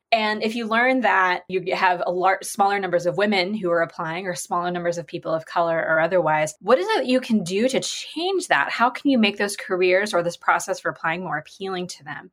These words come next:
And I, I think that's incredibly important information for us to know in terms of thinking about the pipeline of talent coming into government. I think there's, there's some other examples that I'll mention that are, are relevant for lots of folks, but I'll also think of,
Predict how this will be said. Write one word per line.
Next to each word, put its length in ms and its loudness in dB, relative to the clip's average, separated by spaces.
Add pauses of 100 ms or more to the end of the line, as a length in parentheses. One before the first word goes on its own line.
And 140 2
I, 200 2
I 40 4
think 160 2
that's 420 0
incredibly 460 2
important 340 -2
information 360 -4
for 120 -2
us 140 0
to 80 -6
know 160 4
in 80 0
terms 240 -4
of 80 0
thinking 260 -6
about 200 0
the 80 -2
pipeline 680 0
of 60 -12
talent 560 0
coming 400 -4
into 540 -6
government. 460 -6 (160)
I 100 0
think 480 -2
there's, 520 0
there's 200 0
some 100 -2
other 180 4
examples 920 0
that 120 0
I'll 100 6
mention 360 -2
that 120 4
are, 80 4
are 160 2
relevant 360 0
for 100 0
lots 220 2
of 60 -8
folks, 220 -2
but 100 2
I'll 100 6
also 240 2
think 180 -4
of, 60 0